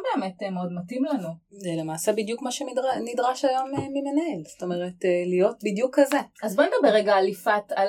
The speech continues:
Speaker 1: איך אג'יליות פה יכולה באמת, אה, לעזור לה, אה, לעבור את התקופה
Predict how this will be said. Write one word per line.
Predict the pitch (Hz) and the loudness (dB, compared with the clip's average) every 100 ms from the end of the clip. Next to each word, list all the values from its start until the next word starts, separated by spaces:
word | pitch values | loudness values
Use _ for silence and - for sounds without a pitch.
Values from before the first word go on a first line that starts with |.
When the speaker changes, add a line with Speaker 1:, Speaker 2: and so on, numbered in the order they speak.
| - | 4
Speaker 1:
איך | 320 311 | 2 4
אג'יליות | 208 175 233 277 311 330 - | 0 0 -4 -4 -6 -10 -8
פה | 359 381 415 | -2 -2 -2
יכולה | 240 - 208 220 | -4 0 2 4
באמת, | 262 254 208 247 - | 2 -2 -4 -8 -4
אה, | 269 220 | -2 0
לעזור | 185 175 214 233 262 | 0 0 -2 0 0
לה, | 285 277 269 | 0 -2 -4
אה, | 185 180 180 180 180 180 180 | -6 -8 -8 -10 -10 -8 -4
לעבור | 175 180 247 | -4 -2 0
את | 294 262 | 0 0
התקופה | 214 196 185 - 185 | -2 -4 -6 -8 -4